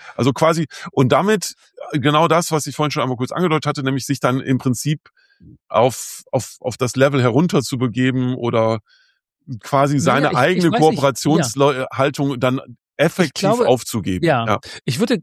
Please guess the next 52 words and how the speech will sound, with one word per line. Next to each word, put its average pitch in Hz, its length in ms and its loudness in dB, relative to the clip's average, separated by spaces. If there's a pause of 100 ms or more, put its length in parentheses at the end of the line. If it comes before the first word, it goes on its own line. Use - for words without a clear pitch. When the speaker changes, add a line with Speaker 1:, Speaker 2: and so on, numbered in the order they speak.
Speaker 2:
ich 151 220 -4
würde 214 180 0
gar 190 220 2
nicht - 340 -4
sagen, 175 440 0
dass 156 140 -2
es 160 140 -4
so, 156 240 0 (360)
ich - 340 -8
begebe 170 380 2
mich 156 200 -2
da 143 140 4
auf 139 140 0
ein 147 80 0
Niveau 139 360 2
herab. 113 540 -2 (280)
Das - 180 0
Speaker 1:
Hm. - 80 -14
Speaker 2:
ist - 140 -2
ja 160 120 4
tatsächlich 147 800 -2
aber 135 260 2
häufig 151 380 0
so 143 240 0
auch 127 260 0
die 123 200 -4
Konnotation, 143 760 0
und 120 100 -2
ich - 60 -10
kann 139 160 0
das 120 220 -2 (360)
aus 123 220 -2
der 127 120 0
Literatur 127 720 0
auch 135 160 0
wiederum, 123 320 0
ne, 165 140 0
und 147 120 -2
aus 110 120 -2
der 120 120 0
Praxis 151 500 -6
auch 120 200 -4 (300)
mit 127 160 -2
Mediation 131 920 0
und 135 240 -6
Gericht, 139 520 -2
ne, 151 140 2
also 135 180 2
Gericht 139 380 -2
als 123 160 -2
sehr 127 140 2
konfrontatives 151 1200 -2